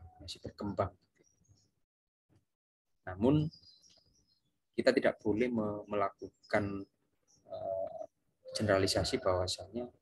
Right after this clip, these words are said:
orang-orang tersebut tidak beradab. Tidak boleh seperti itu, dan akan kita beradabkan, eh, kita sebagai orang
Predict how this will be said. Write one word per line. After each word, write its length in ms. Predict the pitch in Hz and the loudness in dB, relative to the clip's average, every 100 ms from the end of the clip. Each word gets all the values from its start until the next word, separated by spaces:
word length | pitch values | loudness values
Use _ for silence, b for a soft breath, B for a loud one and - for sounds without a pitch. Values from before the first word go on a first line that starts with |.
| _ - | _ -4
orang-orang 400 | 104 98 101 101 | -2 0 0 -2
tersebut 400 | 104 - - - _ _ - | -4 -6 -8 -12 _ _ -4
tidak 240 | - - | -2 0
beradab. 480 | 107 113 - 101 - - - - _ _ _ _ _ _ - | 4 2 2 -8 -8 -20 -20 -20 _ _ _ _ _ _ -12
Tidak 160 | - - | -8 2
boleh 240 | 120 117 | 6 6
seperti 400 | 98 - - - | 4 -2 -12 -14
itu, 160 | - 92 - | -14 -12 -8
dan 160 | 92 92 - _ _ _ - | -8 -10 -18 _ _ _ -10
akan 320 | 98 98 98 | -6 -4 -4
kita 240 | - 101 | -2 -2
beradabkan, 720 | 95 92 92 95 _ 110 104 104 b b b - | 0 -4 -4 -8 _ 0 0 -6 b b b -18
eh, 360 | - 98 92 92 - _ _ _ _ _ _ - | -12 -10 -10 -12 -18 _ _ _ _ _ _ -8
kita 160 | 101 | -6
sebagai 400 | - - 92 85 | -4 -8 -4 -2
orang 240 | 95 92 | -2 -6